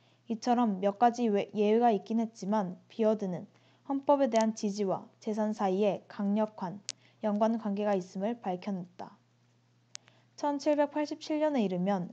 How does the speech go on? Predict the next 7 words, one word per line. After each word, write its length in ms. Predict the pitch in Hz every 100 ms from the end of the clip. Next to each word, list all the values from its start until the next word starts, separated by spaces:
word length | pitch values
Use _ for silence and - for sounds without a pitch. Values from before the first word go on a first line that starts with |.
| -
강력한 540 | - 208 220 220 240
중앙정부를 680 | 226 214 214 202 196 208 226
통해 400 | 220 190 165 - - - _ _
광대한 500 | - 214 214 233 233
경제적 440 | 220 202 202 220
이해를 340 | 202 190 190 214
보호할 560 | 214 202 202 208 175